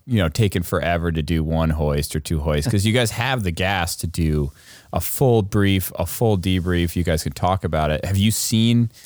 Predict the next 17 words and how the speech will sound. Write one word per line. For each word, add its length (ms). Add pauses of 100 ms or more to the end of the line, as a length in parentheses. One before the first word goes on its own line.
(280)
have 220
you 80
gotten 180
anybody 280
in 40
the 60
flight 280
phase 300
and 80
seen 220
that 160
difference 420
or 80
had 160
any 140
feedback, 640 (100)
uh, 400